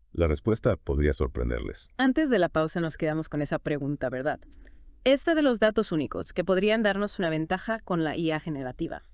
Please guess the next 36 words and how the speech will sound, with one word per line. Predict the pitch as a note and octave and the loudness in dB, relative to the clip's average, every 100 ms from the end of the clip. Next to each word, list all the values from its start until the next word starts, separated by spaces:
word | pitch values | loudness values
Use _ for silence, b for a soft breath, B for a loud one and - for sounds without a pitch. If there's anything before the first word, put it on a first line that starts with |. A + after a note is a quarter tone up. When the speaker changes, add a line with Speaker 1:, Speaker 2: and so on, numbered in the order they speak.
| - | -12
Speaker 1:
Sí, | - B2+ | 0 4
una | A#2+ C3 - | 6 6 6
pregunta | D3 D3 F3 D#3 | 6 6 4 4
para | B2 G#2 G2 - | 4 4 4 2
hacernos | F#2 C3 B2+ | -2 0 0
pensar | - F#2+ A#2 A2 | 0 0 4 2
sobre | - G2 F2 - | 2 2 2 2
qué | - | 2
información | A#2 A#2+ G2+ E2+ A#2 G#2+ | 0 2 2 2 2 2
valiosa | F#2 F2+ - F#2+ | 4 2 0 -2
tenemos | D#2+ F2 F2 | 2 2 2
en | D#2 | 0
nuestras | C2+ - C2 | 0 -2 -2
manos. | D2 D#2+ B1 - - - | 0 0 -2 -8 -6 0
Speaker 2:
Porque | A#3+ B3 | 0 2
cada | - D4+ | 2 4
empresa | F4 G#3+ G3+ A#3 | 4 2 0 0
tiene | G#3 G3+ G#3 | 0 0 2
una | G3 | 0
combinación | F3 E3 D#3 D#3 - F3 | 0 0 0 0 -2 0
única | F3+ F#3+ G3+ F#3 | 0 0 0 0
de | E3 C#3 | -2 -4
datos, | D#3 E3+ - G#3+ A3 A3 F3+ | 0 0 0 0 0 -2 -4
de | D#3 | -6
clientes, | - F#3 G3+ G3+ G3 F#3+ F3+ F3+ F3+ F3 | -2 2 2 2 0 0 0 0 -4 -4
de | D3+ | -4
operaciones, | C3+ D3 C#3 C#3 - A3+ A3+ G#3 G3+ G#3 G3+ D#3+ | -4 -4 -4 -4 0 2 2 2 0 0 -2 -2
del | D3+ | -2
mercado. | C#3 C#3+ F#3 F#3+ F#3+ G3+ | -4 -2 0 2 2 0
Speaker 1:
Incluso | F2 G#2 F#2+ F#2+ | 2 4 6 6
de | D2+ | 4
su | D#2+ | 2
propia | F#2+ F2 | 0 2
investigación, | E2+ C2+ - C2 C3+ D#3 C2 | 0 0 0 0 2 0 0
¿no? | C#2 | -4
Speaker 2:
Exacto. | - A3+ - D#3 - - | 0 0 0 -6 -6 -12